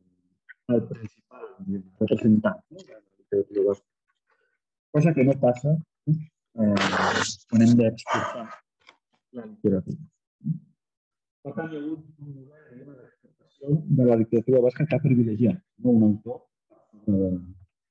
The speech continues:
és un exercici que té el seu sentit, també,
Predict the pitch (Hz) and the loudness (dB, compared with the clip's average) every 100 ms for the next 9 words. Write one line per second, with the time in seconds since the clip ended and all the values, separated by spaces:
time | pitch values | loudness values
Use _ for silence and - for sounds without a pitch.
0 | _ 104 98 - _ _ _ _ _ _ | _ -20 -20 -20 _ _ _ _ _ _
1 | _ _ _ _ _ - 165 - 156 - | _ _ _ _ _ -12 -12 -12 -18 -16
2 | - 185 175 160 151 139 175 160 208 151 | 0 4 6 4 2 2 0 2 2 2
3 | 147 131 123 - 120 _ 107 113 113 - | 0 -4 -4 -10 -20 _ 0 0 0 -4
4 | 98 101 | -14 -12